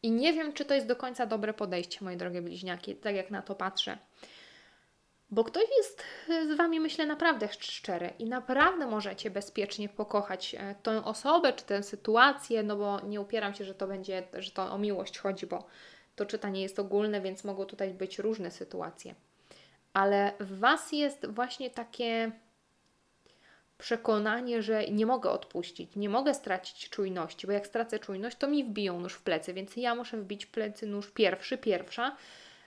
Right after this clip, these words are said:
E, nie mogę zmrużyć oka, nie mogę zasnąć, nie mogę odpuścić ani na sekundę. E, musi być garda, sto procent, dwadzieścia cztery godziny na dobę, siedem dni w tygodniu.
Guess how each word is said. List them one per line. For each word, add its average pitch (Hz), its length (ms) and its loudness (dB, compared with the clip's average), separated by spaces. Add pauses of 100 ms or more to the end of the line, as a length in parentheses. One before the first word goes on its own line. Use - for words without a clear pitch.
(100)
E, 202 280 2
nie 220 120 4
mogę 226 380 6
zmrużyć 196 460 -2
oka, 185 340 -2
nie 240 140 -2
mogę 208 280 2
zasnąć, 196 520 -6
nie 220 140 2
mogę 196 500 2
odpuścić - 720 -4
ani 196 200 -4
na 196 120 -4
sekundę. 185 760 0 (720)
E, 90 580 -4 (600)
musi 208 360 -4
być 208 200 0
garda, 226 520 4 (320)
sto - 220 -2
procent, 196 640 0
dwadzieścia 208 380 -4
cztery 202 320 -4
godziny 202 400 -2
na 202 120 -2
dobę, 196 460 -2
siedem 214 300 -6
dni 196 240 -6
w - 80 -18
tygodniu. 226 540 -2